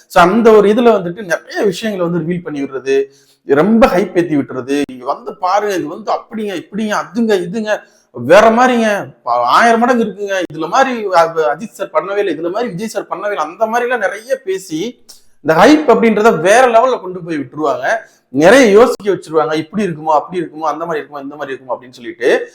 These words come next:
So அந்த மாதிரி ஒரு விஷயம் நிறைய படங்களுக்கு நடந்திருக்கு. எக்ஸாம்பிள் சொல்லணும் அப்படின்னா, விஜய் சார் படத்துல பீஸ்ட் படத்துக்கா இருக்கட்டும், லியோ படத்துக்கா இருக்கட்டும், அஜித் சார் படத்துல பாத்தீங்க அப்படின்னா வலிமை படத்துக்கா இருக்கட்டும், விவேகம் படத்துக்கா இருக்கட்டும், இந்த மாதிரியான ஹைப் வந்து பயங்கரமா ஏத்தி விட்டு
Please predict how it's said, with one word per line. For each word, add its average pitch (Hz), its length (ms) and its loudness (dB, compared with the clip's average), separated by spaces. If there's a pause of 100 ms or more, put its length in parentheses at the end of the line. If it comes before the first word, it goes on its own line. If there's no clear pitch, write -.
(160)
So 202 160 2
அந்த 214 220 4
மாதிரி 226 220 6
ஒரு 190 100 2
விஷயம் 247 560 -2 (160)
நிறைய 226 400 4
படங்களுக்கு 202 420 2
நடந்திருக்கு. 151 560 -6
எக்ஸாம்பிள் 185 420 0
சொல்லணும் 175 280 -2
அப்படின்னா, 160 260 -6
விஜய் 165 160 -8
சார் 170 200 -2
படத்துல 151 220 -12
பீஸ்ட் 170 440 -12
படத்துக்கா 143 280 -8
இருக்கட்டும், 139 480 -6 (260)
லியோ 147 200 2
படத்துக்கா 143 320 -2
இருக்கட்டும், 127 480 -4 (560)
அஜித் 160 100 -2
சார் 175 260 2
படத்துல 156 140 -4
பாத்தீங்க 147 340 -4
அப்படின்னா 139 200 -6
வலிமை 165 340 0
படத்துக்கா 139 280 -10
இருக்கட்டும், 127 320 -10
விவேகம் 175 480 0
படத்துக்கா 117 240 -14
இருக்கட்டும், 151 460 -6 (420)
இந்த 180 220 2
மாதிரியான 208 360 4
ஹைப் 226 300 2
வந்து 208 260 -2
பயங்கரமா 214 600 -4
ஏத்தி 196 340 -2
விட்டு 170 420 -2